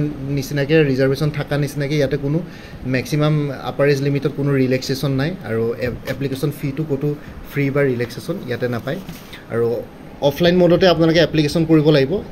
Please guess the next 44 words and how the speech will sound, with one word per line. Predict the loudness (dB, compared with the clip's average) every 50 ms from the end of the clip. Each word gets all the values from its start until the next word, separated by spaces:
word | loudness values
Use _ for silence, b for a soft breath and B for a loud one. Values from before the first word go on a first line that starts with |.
| -6
এপ্লা-, | -6 -4 -2 0 2 2 4 4 2 2 0
apply | -2 2 2 2 4
কৰিবৰ | 6 4 4 4 4 4
কাৰণে | 2 2 2 2
কেণ্ডিডেটজনে, | 2 2 2 2 2 4 4 4 4 4 2 2 2
এ, | 0 -2 -6 -10 -12 -12 -12 -14 -10 -6 -2 0 0 0 0 0 -2 -2
application | -2 0 0 0 2 2 2 0 2 2
ফৰ্মখন | 2 0 2 2 2 2
বেংকৰ | 4 6 4 4 6 4 4 6
ৱেবছাইট | 6 6 4 6 4 2 2 4
ডাব্লিউ | 2 2 2 2 2
ডাব্লিউ | 2 2 2 4 4
ডাব্লিউ | 4 4 2 2 0 2 2 2
ডট | 2 0
এপেক্স | -6 0 2 2 0 2 2
বেংক | 0 2 2 2 2
ডট | 2 2 2 0 -2 -8 -8
আছাম | -4 -2 0 0 2
ডট | 4 2 2 2 2
ইন, | 0
আ, | 0 0 0 0 2 2 2 2
dot | 2 0 0 2
com, | 0 0 2
ইয়াৰ | 2 2 2
পৰা | 4 2 2 2
download | 2 2 0 0 0 0 0 2
কৰিব | 2 4 4 4
লাগিব। | 4 4 4 2 0 -2 B B B B B B B B B
আৰু | 0 2 4 4 2 0 0
ইনষ্ট্ৰাকশ্যনছ | -2 -2 -2 2 0 0 0 2 0 0 0 0 2
তাত | 2 2 2 2
যি | 2 2 4
যি | 4 6 4
আছে | 4 6 4 4 4
সেইখিনি | 4 4 2 2 2 2
duly | 2 2 2 4 6 6 6 6 4 B B B B B B 2
দ্য | 2
application | 2 4 2 0 0 -2 -2 2 2 4 4 4 2 2 2
form | 2 4 4 6
নিডছ | 8 6 6 6
টু | 4 4
বি | 4 4
ফিল | 2 4 4 4 4 4 2 -4 -12 -16 -16 -16 -10 -4
up | -2 -2 -2